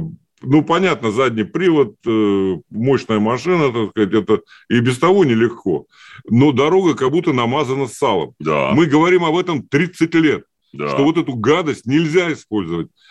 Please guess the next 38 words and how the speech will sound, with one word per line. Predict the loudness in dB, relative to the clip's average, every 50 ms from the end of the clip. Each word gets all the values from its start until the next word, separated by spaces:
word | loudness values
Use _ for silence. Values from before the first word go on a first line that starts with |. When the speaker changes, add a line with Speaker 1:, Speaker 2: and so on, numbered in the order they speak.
| -14 -6
Speaker 1:
А | -2 2 2
её | 4 4 2 2 0 0 0 0 -2
просто | -4 -4 0 0 0 2 0 -4 -4
как | -2 -4 -4 -2 0
маньяк | 0 2 2 2 0 2 0 0 0 -2 -6
какой-то | -8 -10 -6 -4 -2 -2 -2 -2 -6
сидит, | -8 -8 -4 -2 -2 -2 -2
э, | -4 -4 -2 0 2 4 4 4 4 4
в | 2 0 -2 -4 -4 -2
жилком | -2 -2 -2 -2 0
Speaker 2:
Тебе | -2 -2
Speaker 1:
поле. | 0 0 0 0
Speaker 2:
фамилию | 2 0 2 2 2
его | 2 2 2 0
назвать? | -2 -2 -2 -2 -4 -4 -6 _ _ _ -4
Speaker 1:
Я | -2 -2 0
знаю | 0 0 0 2
его | 2 0
фамилию. | 0 0 -2 -2 -2 -4 -4 -8 -10 _ _ _ _ _ _
Который, | -2 -2 -2 2 2 2 2 4
так | 2 2 0
сказать, | 0 0 -2 -2 -2 _ _ -10
по-, | -8 -8
постоянно | -4 -4 -4 -4 -2 -2 0 2 2 2 0 0 0 -2
её | -2 -2 0 2 2 2
употребляет, | 2 0 -4 -4 -2 -2 0 0 2 2 2 2 0 -2 -4 -12
так | -20 -18 _
сказать. | -10 -10 -10 _ _ -20 -14 -6 -2
Во | 0 2 2 2
всём | 2 2 2 2 4
мире, | 2 2 2 2 2 0 0
в |
Европе. | 0 2 2 2 4 4 4 2 2
Speaker 2:
Употребляет? | -2 -4 -4 -2 -2 -4 -2 -2 -2 -2 0 0 0 0 0 -2 -4
Speaker 1:
Употребляет | -14 -10 -10 -8 -4 -4 -2 0 2 2 2 0 -2 -2
для | -2 -4 -4
всех. | -4 -4 -2 -2 -2 -4 _ _ -2
Speaker 2:
Так. | 0 0 2 2 0 -2 -4